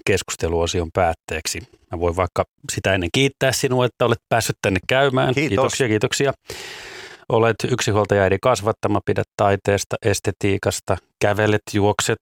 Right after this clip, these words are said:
Speaker 1: harrastat liikuntaa, opiskelet toista akateemista tutkea-, tutkintoa, olet mukana tunnetussa rock-,
Speaker 2: Kolmatta akateemista.
Speaker 1: Kolmatta,
Speaker 2: Joo.
Speaker 1: okei.
Speaker 2: Hattutemppu.
Speaker 1: Hat-trick. Ro-, rock-yhtyessä Sixty Nine Eyesissa olet mukana.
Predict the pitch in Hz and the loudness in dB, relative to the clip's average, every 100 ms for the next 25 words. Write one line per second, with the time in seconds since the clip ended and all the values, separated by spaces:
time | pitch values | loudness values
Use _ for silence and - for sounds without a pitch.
0 | - 98 95 92 92 104 101 101 98 - | 0 0 0 -2 -2 0 0 0 -2 2
1 | 95 95 101 - - 98 98 - 101 92 | 2 4 2 -2 -2 -2 -2 2 0 2
2 | 98 92 98 98 98 90 87 - - 107 | 0 0 0 -2 0 0 -2 -6 -4 -4
3 | - - 98 95 120 107 - 101 92 101 | -2 0 0 2 -2 -2 -2 -2 2 4
4 | 98 90 - - _ _ - 92 92 98 | 2 0 -10 -20 _ _ -6 -4 -2 -2
5 | - 92 90 95 90 87 98 - 92 101 | -2 -2 0 0 0 -2 -4 -2 0 0
6 | - 180 156 120 101 - 90 - - 73 | 2 2 2 0 0 -2 -2 -4 -4 -2
7 | 73 - 196 120 98 - 82 - - 110 | 0 2 2 2 0 0 -2 -4 -4 0
8 | 113 82 - _ _ _ _ _ 143 135 | 0 0 -6 _ _ _ _ _ -2 -2
9 | - 98 82 - 87 - - - - - | -2 -2 -2 -2 -6 -6 -14 -14 -14 -16
10 | - - 151 - - 113 - - - 117 | -16 -2 0 2 2 2 0 -6 -4 0
11 | 139 143 165 165 147 110 135 117 113 135 | 2 4 4 4 2 4 2 2 -2 -2
12 | - 120 117 123 113 110 - 101 98 95 | 2 2 4 4 2 -2 0 0 2 2
13 | 95 92 | 2 2